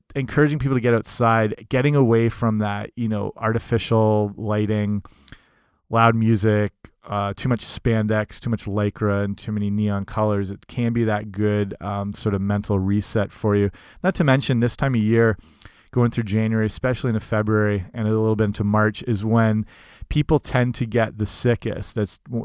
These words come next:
tends to be when flu season sort of pops up at the most. And the more you're trapped inside, the more, I mean, that's basically why more people get sick, 'cause they're cooped up together. Those germs are basically floating in the air. Um, when you're working out in a huge club, you're essentially in a giant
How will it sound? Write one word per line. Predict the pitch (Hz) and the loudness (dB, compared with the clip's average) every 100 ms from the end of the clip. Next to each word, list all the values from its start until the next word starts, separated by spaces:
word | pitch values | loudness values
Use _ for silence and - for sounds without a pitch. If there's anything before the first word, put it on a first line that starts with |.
| 110 - - - | -8 -12 -20 -6
tends | 127 120 | -4 0
to | |
be | 123 | 2
when | 110 | 2
flu | - 120 | 2 2
season | 117 123 110 | 4 2 0
sort | 110 107 | 2 0
of | 98 | 0
pops | 104 101 - | 0 -2 0
up | 101 - | -2 -2
at | 104 101 | -4 -4
the | - | -2
most. | 98 104 104 - - - - - - | 0 2 2 -2 -18 -20 -20 -20 -6
And | 127 123 120 | -2 2 0
the | 120 127 127 | -2 -2 0
more | 127 127 | 4 4
you're | 123 | 4
trapped | 117 123 110 | 2 2 2
inside, | 107 101 - 135 127 110 | 0 -2 2 4 4 4
the | |
more, | 113 113 113 110 110 | 2 2 4 4 2
I | 127 | 0
mean, | 123 | 0
that's | 120 - | 0 0
basically | 120 117 113 | -2 0 2
why | 107 | 2
more | 104 104 | 2 0
people | 98 101 98 | -2 -4 -4
get | 92 | -6
sick, | - 131 107 | -4 -2 0
'cause | 110 | 0
they're | 98 | 0
cooped | - 123 101 | -2 -2 0
up | 104 | -2
together. | - 101 104 101 101 | -4 -2 0 2 2
Those | 104 92 | 0 -2
germs | - 107 101 | -2 0 0
are | |
basically | 92 101 - | -2 -2 -4
floating | 101 - 107 101 98 | -8 -2 2 2 0
in | 95 | -2
the | 95 | -4
air. | 98 101 101 101 - - _ _ _ | -2 0 0 -2 -8 -20 _ _ _
Um, | 107 104 101 95 _ _ _ _ _ _ _ _ - | -2 0 0 -4 _ _ _ _ _ _ _ _ -2
when | 107 | 2
you're | 107 | 4
working | 107 - 110 | 2 2 0
out | 104 | 0
in | 98 | 0
a | |
huge | - 107 92 - | -2 -4 -4 -6
club, | - 127 117 104 | 0 4 4 2
you're | - 107 101 | -2 -2 -2
essentially | 101 - 107 101 104 | -2 -2 -4 -2 -4
in | 95 | -4
a | |
giant | 87 90 101 98 92 - | -4 -4 -2 -2 -4 -10